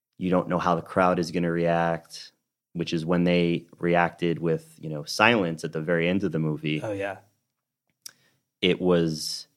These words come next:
Speaker 1: terrifying.
Speaker 2: Did you guys put that in the script, or that was something Spike Lee added, which is the real footage of Charlottesville?
Speaker 1: The Charlottesville footage was all Spike.
Speaker 2: And it's dedicated to Heather Heyer, who passed away.
Speaker 1: Mm-hmm.
Speaker 2: Um,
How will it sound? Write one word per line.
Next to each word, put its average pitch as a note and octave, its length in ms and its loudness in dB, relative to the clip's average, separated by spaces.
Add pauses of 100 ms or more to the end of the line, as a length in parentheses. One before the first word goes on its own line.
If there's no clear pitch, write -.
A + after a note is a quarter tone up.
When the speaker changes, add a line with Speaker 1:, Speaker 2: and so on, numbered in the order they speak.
(140)
Speaker 1:
terrifying. D2+ 720 0
Speaker 2:
Did A2+ 120 -10
you C3 60 -2
guys C3 140 0
put A#2+ 180 -2
that A2+ 120 2
in A2 100 -2
the G2+ 60 -8
script, A#2 300 -4
or G2+ 40 -4
that G2 140 -6
was G2+ 100 -12
something F#2+ 180 -12
Spike F#2+ 300 -12
Lee G2 140 -10
added, G#2 420 -6
which G#2+ 200 -10
is G#2 200 -10
the G2+ 120 -6
real G2+ 320 -2
footage F#2 320 -4
of F2 120 -8
Charlottesville? F#2+ 840 -2
Speaker 1:
The F#2 160 6
Charlottesville F#2+ 480 4
footage E2 300 -2
was D#2+ 140 -4
all D2+ 140 0
Spike. - 480 -10
Speaker 2:
And G#2+ 140 -4
it's G2+ 140 -6
dedicated G2 420 -8
to G2 80 -8
Heather F#2+ 240 -4
Heyer, F2+ 360 -4
who F#2 120 -10
passed - 380 -8
away. F#2 240 -4
Speaker 1:
Mm-hmm. G#2+ 560 2
Speaker 2:
Um, F#2+ 500 -4